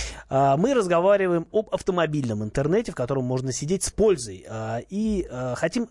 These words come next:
знать ваше мнение. Как вам помог интернет для, а, вашей автомобильной жизни? Что вы полезного в нём извлекли или извлекаете? Как вы им пользуетесь?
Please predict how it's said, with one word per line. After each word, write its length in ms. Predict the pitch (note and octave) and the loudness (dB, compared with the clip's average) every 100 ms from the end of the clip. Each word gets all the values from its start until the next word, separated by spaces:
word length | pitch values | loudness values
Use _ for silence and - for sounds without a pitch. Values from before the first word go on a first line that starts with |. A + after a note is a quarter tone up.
| - | -4
знать 340 | C#3 F3 F#3+ | 0 0 0
ваше 320 | C#3 F#3 - | 2 2 0
мнение. 420 | C#3+ C#3+ A2+ G2 F#2+ | -4 -4 -4 -6 0
Как 340 | G3+ A3 - - | 2 2 -2 -8
вам 340 | B2+ D3+ F3 _ _ - | 0 2 2 _ _ -4
помог 380 | C#3+ D3 D3 - | 0 2 2 0
интернет 560 | C#3 B2+ C#3 C#3+ F#3 D3 | -8 -2 0 2 0 -2
для, 500 | B2+ C3+ C3+ C3 - | -4 0 0 0 -4
а, 180 | G#2 G#2 | -8 -6
вашей 340 | A2+ F3 A3+ | 0 0 0
автомобильной 760 | F3+ - D3 C#3 A#2+ B2+ A#2+ A#2 - - _ | -6 -4 -2 -2 -2 -2 -2 -4 -10 -20 _
жизни? 400 | C#3 D#3 A3 G#3 | 0 2 2 2
Что 320 | D3 - F#3 F3+ | 0 2 2 4
вы 140 | D#3+ | 2
полезного 580 | D3 D3 D3+ C#3 C3+ C3 | 2 2 2 0 -2 -2
в 320 | A2+ A2+ A#2+ | -6 -6 -2
нём 180 | C3 B2 | -2 -2
извлекли 540 | A#2 A2 A2+ - D3+ | -4 -4 -6 -2 -4
или 240 | A2 D#2 F2 | -4 -8 -10
извлекаете? 600 | F2+ G2 - D#3+ F3+ - | -8 -4 2 2 2 -4
Как 200 | E3+ D3 | -8 0
вы 80 | D#3+ | 0
им 80 | C3+ | 2
пользуетесь? 580 | - E3+ D3 C3 B2 | 0 0 0 -4 -6